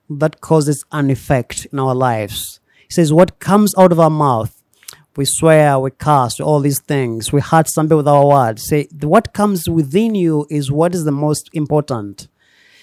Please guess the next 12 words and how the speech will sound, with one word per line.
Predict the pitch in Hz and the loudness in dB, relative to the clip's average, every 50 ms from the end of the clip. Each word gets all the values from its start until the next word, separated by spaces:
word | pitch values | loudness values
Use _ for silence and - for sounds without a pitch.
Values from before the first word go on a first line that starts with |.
| _ _ | _ _
He | - | -4
says, | - 190 185 180 175 - | 0 2 2 4 2 2
"As | 170 165 151 147 156 | 0 0 0 0 0
much | 180 226 247 - | 0 0 0 2
as | 247 233 | 2 2
we | 233 214 | 2 0
spend | - - 214 208 208 - | 0 0 2 2 2 2
time | - 208 190 185 | 2 2 2 4
looking | 180 180 185 175 | 4 2 2 2
at | 160 147 | 0 -2
the | 135 - - | -4 -2 0
outside, | 156 170 180 - - - 185 185 202 220 185 | 2 2 2 0 -2 -2 -2 -2 -2 -4 -6